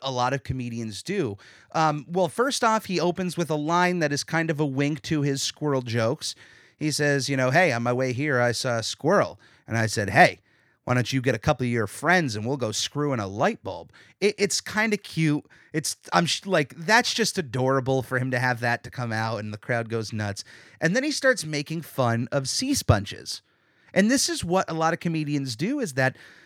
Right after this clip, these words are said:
self-deprecation humor is, is very popular. It's very easy to go up on stage and start talking about yourself.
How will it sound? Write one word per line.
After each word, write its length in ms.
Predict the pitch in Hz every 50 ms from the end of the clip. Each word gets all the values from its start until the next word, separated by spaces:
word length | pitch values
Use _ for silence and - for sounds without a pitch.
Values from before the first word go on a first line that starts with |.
| _ -
self-deprecation 1300 | - - - - 220 254 277 - - - 170 214 220 - 196 - - - 180 202 190 - - 175 151
humor 460 | 120 147 196 254 269 214 139 120 117
is, 520 | - 139 143 147 143 135 127 117 - - -
is 200 | 117 151 175 143
very 340 | 113 110 131 151 180 214 220
popular. 560 | - 165 170 175 226 233 - 180 131 117 107
It's 140 | 104 107 -
very 420 | 117 107 139 190 262 311 320 311
easy 360 | 269 202 220 226 220 180 226 202
to 80 | 190
go 180 | 143 156 156 165
up 100 | 160 156
on 120 | 151 151
stage 440 | 135 - - 120 120 131 139 139 -
and 100 | 151 139
start 200 | - - 156 156
talking 300 | 156 160 190 214 - 202
about 220 | 143 127 117 104
yourself. 480 | 98 104 104 - - 107 98 98 -